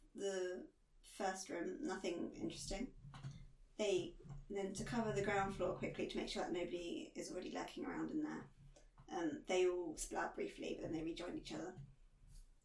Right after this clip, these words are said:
after a quick sweep. Um, this was around eleven forty-five, and other than that one instance, they're all close together the whole time, usually in pairs as they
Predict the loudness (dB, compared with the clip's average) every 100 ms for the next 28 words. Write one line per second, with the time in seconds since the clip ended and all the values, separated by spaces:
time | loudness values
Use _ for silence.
0 | -20 -18 -12 -4 -4 -2 -2 0 -2 -6
1 | -14 -12 -4 -2 -2 -2 -8 -18 -20 -20
2 | -18 -16 -16 -18 -20 -8 0 2 2 -4
3 | -10 -20 -2 0 2 4 6 6 4 0
4 | -2 -2 -4 -4 -4 -2 -2 -2 -6 -12
5 | -20 -20 -20 -20 -10 -2 0 2 0 -6
6 | -10 -18 -20 -20 -20 -20 -20 -20 -20 -8
7 | 0 2 2 0 0 0 -2 -12 -20 _
8 | _ _ -20 -8 0 2 2 0 0 0
9 | 0 2 2 2 0 -2 -2 -2 0 2
10 | 2 0 -2 -2 -2 -4 -2 -4 -4 -4
11 | -4 -4 -2 -2 -2 -2 -2 -2 -2 -6
12 | -6 -8 -8 -8 -6 -6